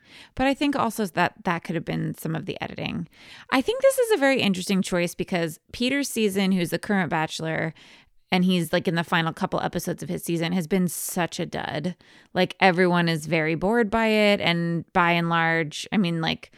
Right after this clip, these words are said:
certain bloggers I read are like, "I can't even," you know, people are still kind of watching, but everyone is just agrees that it's been kind of like, wah, wah,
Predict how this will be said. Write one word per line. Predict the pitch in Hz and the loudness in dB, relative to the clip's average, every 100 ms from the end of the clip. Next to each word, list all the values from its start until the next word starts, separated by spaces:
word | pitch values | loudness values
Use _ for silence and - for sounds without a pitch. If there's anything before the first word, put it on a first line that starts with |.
| - - _ | -20 -20 _
certain | - 175 170 | -2 0 2
bloggers | 180 185 196 190 | 2 4 4 2
I | 190 | 2
read | 180 180 | 2 2
are | 175 | 2
like, | 165 - | 2 0
"I | - 165 | -2 -2
can't | - 185 175 | 0 0 0
even," | 165 170 165 165 160 165 - _ _ - | 0 -2 -2 -4 -4 -4 -8 _ _ 0
you | 233 | 2
know, | 185 | 4
people | 269 285 | 2 0
are | 320 | 0
still | - 226 | 0 0
kind | 208 185 | 2 0
of | |
watching, | 147 156 - 226 226 | 0 -2 -2 0 2
but | 196 - | 2 2
everyone | 190 202 196 | 4 4 2
is | 180 | 0
just | - 175 | -2 -2
agrees | 190 175 170 156 | -2 0 0 0
that | |
it's | 165 - | -2 -2
been | 165 170 | -2 -2
kind | 175 160 156 | -2 -4 -4
of | - | -4
like, | 139 - _ _ _ - | -4 -6 _ _ _ -4
wah, | 226 233 226 110 | 2 4 2 2
wah, | 175 160 | 0 -2